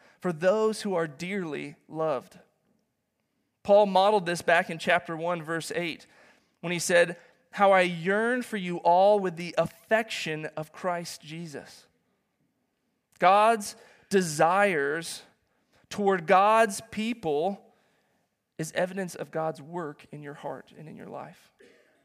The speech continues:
Let me say that again. Godly desires toward God's people is evidence of God's grace at work in you.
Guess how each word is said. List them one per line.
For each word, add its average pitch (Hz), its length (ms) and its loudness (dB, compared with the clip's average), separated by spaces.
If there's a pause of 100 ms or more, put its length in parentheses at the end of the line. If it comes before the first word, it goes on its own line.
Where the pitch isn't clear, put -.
(880)
Let 175 80 -10
me 160 60 -8
say 170 200 -4
that 160 140 2
again. 160 340 -4 (320)
Godly 226 480 4
desires 185 1080 0 (680)
toward 240 540 0
God's 202 400 4
people 214 800 -6 (320)
is 170 240 -4
evidence 214 500 2
of 160 240 -4
God's 190 380 2
grace 180 540 -2
at 170 260 -4
work 175 540 -2
in 185 180 -4
you. 196 460 -4